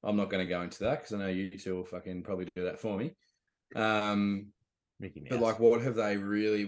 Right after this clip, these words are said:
Speaker 1: what have they really done since they came together? Like,
Speaker 2: Missed the
Speaker 1: LeBron's been
Speaker 2: playoffs
Speaker 1: consistent
Speaker 2: twice.
Speaker 1: every single season. Yeah, like,
Speaker 2: Oh, once.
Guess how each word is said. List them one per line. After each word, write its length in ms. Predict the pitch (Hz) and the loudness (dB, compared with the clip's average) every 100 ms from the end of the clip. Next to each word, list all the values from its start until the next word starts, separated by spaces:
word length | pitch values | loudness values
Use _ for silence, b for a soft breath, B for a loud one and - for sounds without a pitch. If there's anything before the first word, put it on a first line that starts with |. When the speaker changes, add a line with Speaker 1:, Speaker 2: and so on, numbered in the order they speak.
| 95 | -2
Speaker 1:
what 140 | 104 | -2
have 100 | 104 | 0
they 160 | 101 98 | 0 -2
really 360 | 95 95 95 | 0 0 0
done 600 | 90 - 92 90 87 90 - - - _ _ - _ _ _ _ | -2 -4 -6 -4 -6 -8 -10 -18 -20 _ _ -20 _ _ _ _
since 360 | - 110 98 95 | -8 -4 -2 -2
they 580 | 98 92 90 90 85 - _ _ _ - | -2 0 0 -2 -4 -12 _ _ _ -8
came 180 | 98 | -4
together? 320 | 87 87 120 110 - - - | -2 0 0 0 -4 -10 -8
Like, 300 | 90 87 - _ _ _ _ - | -4 -4 -8 _ _ _ _ -8
Speaker 2:
Missed 200 | 98 98 | -4 2
the 40 | 110 | 2
Speaker 1:
LeBron's 140 | 101 | 2
been 80 | 85 | 2
Speaker 2:
playoffs 140 | 92 | 0
Speaker 1:
consistent 520 | 95 92 80 98 92 | -2 -2 0 -2 -2
Speaker 2:
twice. 0 | 82 | 0
Speaker 1:
every 260 | 95 90 | 0 0
single 280 | - 98 87 | -4 -2 -4
season. 500 | - 104 147 151 175 | -2 0 0 0 -2
Yeah, 280 | 131 104 82 | 0 0 -2
like, 220 | 98 95 92 | -4 -2 4
Speaker 2:
Oh, 200 | 107 92 | 4 4
once. 460 | 95 90 82 - | 2 0 -2 -10